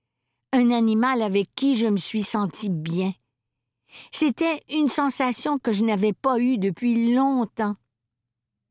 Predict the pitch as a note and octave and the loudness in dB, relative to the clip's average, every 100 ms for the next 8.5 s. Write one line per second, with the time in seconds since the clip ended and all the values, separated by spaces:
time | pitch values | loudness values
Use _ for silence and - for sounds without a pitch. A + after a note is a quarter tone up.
0 | _ _ _ - F3+ - E3+ - F3 D#3 | _ _ _ -6 -4 -4 -4 -4 -4 -2
1 | E3+ G#3+ A#3+ - _ _ _ - F3+ D#3+ | 0 0 0 -6 _ _ _ -6 -4 -2
2 | F3+ - G3+ F#3+ F3+ F3+ G3+ A3 G3 A3+ | -2 -2 -2 0 0 2 2 2 0 0
3 | C4 F#3+ D#3+ D3+ - _ - F3+ E3+ D#3 | 0 -2 -4 -6 -12 _ -6 -2 -2 -2
4 | D#3+ - D#3+ D3+ D3+ D#3 - B2+ D3+ - | -4 -4 -4 -4 -4 -6 -6 -10 -12 -20
5 | _ _ _ _ _ - - - - D#4+ | _ _ _ _ _ -20 -20 -10 -2 0
6 | D4+ C#4 A#3+ - G4 G3 F3+ D3+ D#3+ A3 | 0 0 -2 0 0 0 -2 -4 -2 0
7 | D4+ F#3+ E3 F#3+ - - D4 F#3 E3+ D#3+ | 0 -2 -2 -4 -6 -4 -2 0 0 -2
8 | D#3 G#3 D4+ F#4 F#3+ | -2 -2 -2 -2 -4